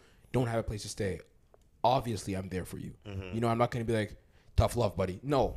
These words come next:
Speaker 1: <laughs>
Speaker 2: Mm-hmm.
Speaker 1: you know. But in terms of, like, monetary stuff, it's like, yo, you can work towards getting that done.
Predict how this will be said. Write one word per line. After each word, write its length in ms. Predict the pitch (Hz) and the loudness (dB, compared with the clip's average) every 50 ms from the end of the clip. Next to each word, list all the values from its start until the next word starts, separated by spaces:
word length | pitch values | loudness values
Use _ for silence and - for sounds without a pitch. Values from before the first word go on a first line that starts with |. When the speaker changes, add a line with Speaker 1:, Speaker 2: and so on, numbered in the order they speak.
| - - | -4 -4
Speaker 1:
<laughs> 80 | - | -2
Speaker 2:
Mm-hmm. 500 | - 214 160 143 - 254 - - 196 - | 0 0 0 6 6 6 6 6 2 0
Speaker 1:
you 100 | 139 139 | -2 0
know. 200 | 120 117 131 143 | 2 4 4 6
But 300 | 147 131 135 127 - - - - - - - | 6 6 4 4 2 0 -6 -14 -20 -8 -6
in 80 | 131 120 | -4 -2
terms 160 | - 139 143 | 0 0 2
of, 60 | 139 | 2
like, 140 | 127 120 - | 2 2 0
monetary 440 | 123 117 123 120 113 - 120 110 107 | -2 -2 -2 -2 -2 -2 -4 -4 -2
stuff, 180 | - 113 107 | -4 -4 -4
it's 80 | 104 101 | -4 -6
like, 140 | 110 101 - | -8 -8 -6
yo, 180 | 151 131 98 - - - | -4 -4 -4 -6 -8 -10
you 120 | - 120 120 | -8 -8 -6
can 220 | - 139 120 110 | -4 -4 -2 0
work 220 | 120 120 120 - | 0 0 0 -2
towards 280 | - - 113 107 95 - | -6 -6 -6 -6 -4 -4
getting 220 | - 113 101 104 101 | -6 -4 -4 -4 -4
that 120 | 92 92 95 | -6 -6 -6
done. 220 | 98 92 82 78 | -6 -6 -6 -8